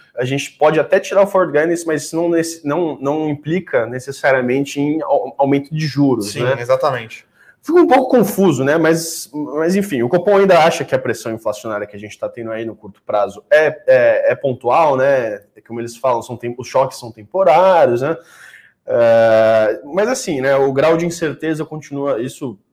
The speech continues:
Speaker 1: inevitavelmente continua muito, muito alto pra dois mil e vinte e um, seja pela questão fiscal, seja pela, pela,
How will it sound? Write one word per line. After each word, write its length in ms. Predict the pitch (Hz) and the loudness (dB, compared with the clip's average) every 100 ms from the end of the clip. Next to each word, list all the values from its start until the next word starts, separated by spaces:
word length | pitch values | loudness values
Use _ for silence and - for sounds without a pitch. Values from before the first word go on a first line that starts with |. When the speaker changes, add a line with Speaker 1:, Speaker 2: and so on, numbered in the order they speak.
| _ 107 | _ _
Speaker 1:
inevitavelmente 760 | 120 147 143 135 123 113 120 123 | -8 -6 -6 -6 -6 -4 -8 -10
continua 400 | 135 127 139 139 | -10 -10 -6 -4
muito, 640 | 127 139 160 151 143 131 120 | -4 -6 -6 -4 -2 -2 -4
muito 260 | 131 - | -6 0
alto 200 | 123 131 | 2 2
pra 80 | 131 | 0
dois 140 | 123 123 | -4 -4
mil 100 | 120 | -8
e 40 | |
vinte 200 | 131 - | -10 -8
e 80 | 170 | -4
um, 220 | 185 151 | -2 -2
seja 220 | 139 127 | -4 -8
pela 180 | 120 117 | -8 -10
questão 280 | 113 107 110 | -10 -16 -18
fiscal, 560 | - - 170 170 170 - _ | -18 0 0 2 -4 -16 _
seja 260 | - 120 123 | -6 -4 -2
pela, 760 | 127 127 120 117 113 107 104 - | 0 2 2 2 2 4 2 0
pela, 480 | - 123 117 110 - | 0 2 4 2 -2